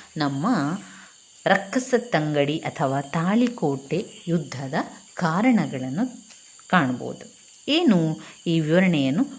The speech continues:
ನೋಡ್ಕೊಂಡು ಹೋಗುವ. ಯುದ್ಧ ನಡೆದದ್ದು ತಾಳಿಕೋಟೆ ಎಂಬ ಜಾಗದಲ್ಲಿ. ತಾಳಿಕೋಟೆ ಎಂಬುದು ಒಂದು ಜಾಗದ ಹೆಸರು. ರಕ್ಕಸ ತಂಗಡಿ ಅಂತ ಹೇಳ್ತಾರೆ ಅಥವಾ ತಾಳಿಕೋಟೆ ಅಂತ ಹೇಳ್ತಾರೆ.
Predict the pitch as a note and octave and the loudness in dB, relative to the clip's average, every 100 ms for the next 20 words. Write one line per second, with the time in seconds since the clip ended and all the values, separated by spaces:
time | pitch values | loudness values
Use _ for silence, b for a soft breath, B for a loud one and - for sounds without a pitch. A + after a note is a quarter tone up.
0 | - D#3 D#3 - C#3+ B2+ C3+ C3 A#2 B2 | -6 0 0 -2 -4 -2 -2 -2 -2 -6
1 | - - B B B B - F3+ D3 D#3 | -12 -18 B B B B -2 2 4 4
2 | C#3+ C3+ B2+ D3+ C3+ F3 F4 - - - | 2 0 -2 -4 -4 -2 -6 -8 -12 -4
3 | C3+ C#3+ A3 B3+ E3+ C#3+ C#3+ C3+ C3 C3 | 0 2 2 0 0 -2 -2 -2 -2 -2
4 | C3 F3 B3+ - C3+ E3 D3+ D#3 D3+ B2+ | -4 -4 -6 -10 -6 0 2 2 0 -2
5 | B2 A#2 - - F3+ A#3 B3+ B3+ A3 G#3+ | -2 -4 -10 -2 2 4 2 4 0 2
6 | G#3 E3 D3+ C#3 C3+ D3+ B3+ F3+ E3 D3+ | 0 0 -2 -4 -4 -4 -4 0 2 2
7 | F#3+ - B B B D#3+ E3+ E3 D3+ C#3 | -4 -8 B B B 2 4 4 2 0
8 | G#3+ D#4 D#4 - - - B B B D#3+ | -2 -2 -4 -4 -8 -10 B B B 2
9 | D3+ - E3+ F3+ F3 F3+ F3 E3+ G3+ - | 2 4 0 0 0 2 4 4 4 0
10 | - - E3 E3 D#3 D3 C#3+ D3+ E3 - | -8 -10 -4 0 0 0 -2 -2 -2 -4
11 | F3 - G3 C#5+ - F4 D4 G#3+ - D#3 | -4 -2 -2 -2 0 2 4 2 0 -2
12 | - C#3 C3 C3 G#3 D#3+ B2+ - C3 - | 0 0 0 -2 -2 -2 -2 -4 -8 -10
13 | - - | -18 -18